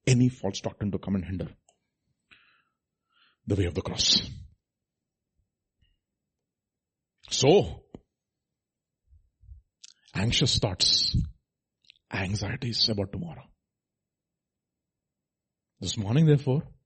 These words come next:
what is stealing your hunger for God? It is God and? Is it God and, uh, food, clothing? God and stature in this world?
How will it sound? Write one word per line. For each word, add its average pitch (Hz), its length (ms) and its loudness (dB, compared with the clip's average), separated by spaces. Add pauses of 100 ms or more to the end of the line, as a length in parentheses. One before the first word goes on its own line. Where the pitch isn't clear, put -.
(360)
what 90 320 -2
is 254 100 0
stealing 190 540 4
your 202 160 4
hunger 143 440 2 (1000)
for 143 180 2
God? 147 360 4 (1700)
It 156 120 8
is 160 120 8
God 175 240 6
and? 302 380 2 (1500)
Is 156 120 10
it 165 120 8
God 165 240 6
and, 208 400 4
uh, 160 260 6 (300)
food, - 540 2
clothing? 202 420 4 (840)
God 160 240 8
and 220 220 6
stature 175 420 6
in 247 80 6
this 185 160 4
world? 190 280 2